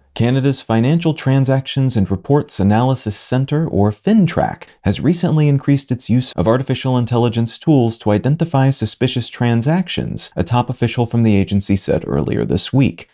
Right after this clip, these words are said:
And this has already resulted in the detection of violations that led to substantial fines for the country's two largest banks.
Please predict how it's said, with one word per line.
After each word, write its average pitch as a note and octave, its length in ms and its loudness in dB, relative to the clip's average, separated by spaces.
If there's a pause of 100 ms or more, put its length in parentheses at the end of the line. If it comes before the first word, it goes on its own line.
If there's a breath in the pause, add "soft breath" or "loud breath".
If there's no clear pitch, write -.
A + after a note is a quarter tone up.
(140)
And G#2 100 4
this A#2+ 120 0
has A2 100 -2
already C3+ 320 2
resulted B2 480 0
in A2 120 2
the A2 80 4
detection C#3 760 0
of F#2 140 0
violations C3 840 0
that - 180 0
led B2 180 0
to B2+ 60 -2
substantial B2 680 -2
fines - 680 -2 (120)
for - 80 -4
the G#2 80 0
country's A#2+ 400 0
two A2 200 0
largest G#2+ 440 0
banks. - 520 -2